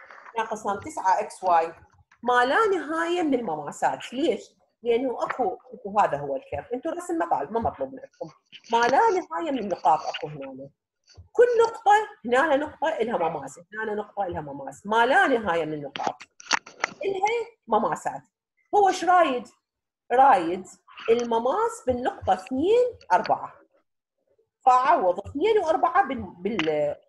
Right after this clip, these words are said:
بالمعادلة مال الميل. هاي دي واي أوفر دي إكس شو يمثل لي؟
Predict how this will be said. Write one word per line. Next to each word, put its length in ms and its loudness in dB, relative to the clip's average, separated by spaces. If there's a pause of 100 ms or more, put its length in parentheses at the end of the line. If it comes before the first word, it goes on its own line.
(120)
بالمعادلة 600 0
مال 160 -8
الميل. 320 -10
هاي 240 2
دي 200 -6
واي 240 4
أوفر 180 2
دي 240 -4
إكس 180 -10
شو 60 -4
يمثل 340 -6
لي؟ 180 -10